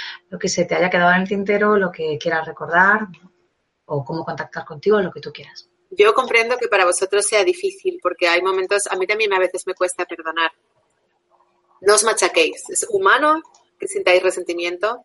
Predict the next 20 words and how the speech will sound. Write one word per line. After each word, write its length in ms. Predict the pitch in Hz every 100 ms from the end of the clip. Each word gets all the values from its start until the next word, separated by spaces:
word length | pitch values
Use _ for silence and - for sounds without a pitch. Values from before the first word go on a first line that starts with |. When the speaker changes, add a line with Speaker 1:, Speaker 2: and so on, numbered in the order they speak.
| _
Speaker 2:
todos 240 | 208 202 196
lo 60 |
sentimos, 600 | 185 180 185 196 240 - - _ _ _ - - -
pero 160 | 185
por 180 | 175 170
favor, 420 | 170 170 170 165 _ -
creedme 540 | 185 180 208 202 214
cuando 280 | 202 180 175
os 100 | -
digo 260 | 190 196
que 120 | 190 165
el 120 | 185
único 300 | 202 196 185
camino, 520 | 170 165 175 180 175 -
el 200 | 175 214
único 240 | 269 220
camino 320 | 208 208 196
de 80 | 190
la 100 | 180
sanación 460 | 175 175 165 180